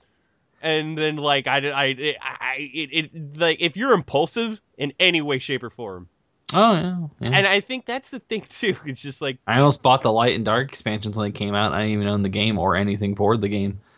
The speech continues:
Speaker 2: I just thought, like, "Oh, these are gonna be hard to get. I wanna
Speaker 1: But
Speaker 2: buy
Speaker 1: I
Speaker 2: it.
Speaker 1: think
Speaker 2: I
Speaker 1: what's
Speaker 2: wanna
Speaker 1: cool,
Speaker 2: own
Speaker 1: too,
Speaker 2: this."
Speaker 1: is, like, for example, like, they, I don't know why, I've seen, like, every, like, store that I've seen has, like, brought out, like, a new, like, re-release, I wanna say, of, like, the Giants figures.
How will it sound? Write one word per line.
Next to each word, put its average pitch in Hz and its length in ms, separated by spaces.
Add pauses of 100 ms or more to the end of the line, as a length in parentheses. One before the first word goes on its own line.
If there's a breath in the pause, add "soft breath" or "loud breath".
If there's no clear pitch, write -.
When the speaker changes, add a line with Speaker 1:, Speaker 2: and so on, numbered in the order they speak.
(220 soft breath)
Speaker 2:
I 104 60
just 107 140
thought, 104 140
like, 101 200
"Oh, 117 160
these 117 180
are 143 120
gonna 110 160
be 101 100
hard 104 260
to 107 40
get. 110 420
I 101 140
wanna 95 220
Speaker 1:
But - 100
Speaker 2:
buy - 120
Speaker 1:
I - 40
Speaker 2:
it. - 60
Speaker 1:
think 330 120
Speaker 2:
I - 40
Speaker 1:
what's - 180
Speaker 2:
wanna - 140
Speaker 1:
cool, - 80
Speaker 2:
own - 60
Speaker 1:
too, 285 80
Speaker 2:
this." 277 100
Speaker 1:
is, 220 80
like, 202 340
for 220 100
example, 202 440
like, 165 220
they, 165 440
I - 60
don't 175 100
know 185 140
why, 143 360
I've 143 160
seen, 185 280
like, 127 280
every, 156 760 (120)
like, 135 200 (180)
store 160 340
that 143 120
I've 127 120
seen 139 340
has, 131 220
like, 104 200
brought 123 280
out, 131 280
like, 110 280
a 123 100
new, 120 880 (280)
like, 110 320
re-release, 170 640
I 226 80
wanna 233 240
say, 233 240
of, 180 100
like, 143 180
the 127 80
Giants 127 480
figures. 233 600